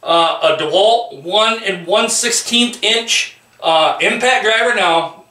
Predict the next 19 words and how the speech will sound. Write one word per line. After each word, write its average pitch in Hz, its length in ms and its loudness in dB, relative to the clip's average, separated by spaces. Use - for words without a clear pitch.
I, 175 320 2
I - 40 -4
bought 247 280 0
impacts, 190 440 -2
and 175 80 -2
I'll 151 160 0
kinda 196 200 0
get 190 120 -2
into 180 180 -4
this 160 180 -4
here 160 140 0
a - 20 -4
little 143 200 0
bit, 143 120 -2
a 151 300 -2
little 160 220 0
bit 139 120 -2
later, 131 280 2
but 120 320 0